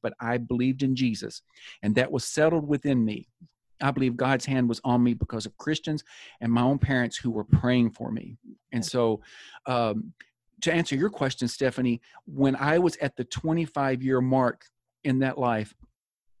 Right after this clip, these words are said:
Speaker 1: and sitting in gay bars and looking at old men, realizing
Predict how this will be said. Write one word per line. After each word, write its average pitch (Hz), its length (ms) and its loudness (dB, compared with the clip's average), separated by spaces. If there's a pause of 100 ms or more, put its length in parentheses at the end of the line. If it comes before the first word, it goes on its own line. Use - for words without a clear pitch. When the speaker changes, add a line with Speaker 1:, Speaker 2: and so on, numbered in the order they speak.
(680)
Speaker 1:
and 127 120 2
sitting 160 340 4
in 151 120 4
gay 143 180 0
bars 120 480 0 (200)
and 113 120 0
looking 131 340 2
at 117 120 -2
old 127 320 6
men, 113 400 0
realizing 110 680 0